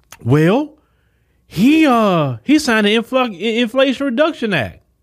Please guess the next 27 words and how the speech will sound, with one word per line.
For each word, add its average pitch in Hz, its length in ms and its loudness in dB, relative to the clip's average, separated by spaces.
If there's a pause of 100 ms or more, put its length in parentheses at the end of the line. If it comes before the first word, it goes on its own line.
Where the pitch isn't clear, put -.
(840)
And 117 160 -4
how, 117 220 -4
wh-, 117 360 -10
what 127 340 0
does 214 100 -4
that 190 320 -2
has 165 220 -6
to 143 40 -14
do 180 100 -6
with 165 140 -2
our 170 180 -4
condition? 107 480 -8 (680)
Well, 247 260 4
you 285 120 2
know, 254 80 0
inflation 220 440 -2
affects 156 300 -4
black 113 340 -6
people, 123 320 -4
right? 185 460 -4 (360)
So 220 340 0
that's 170 340 -4
going 277 200 -4
to 214 120 -6
try 240 220 -4
to 202 160 -4
help 269 640 -4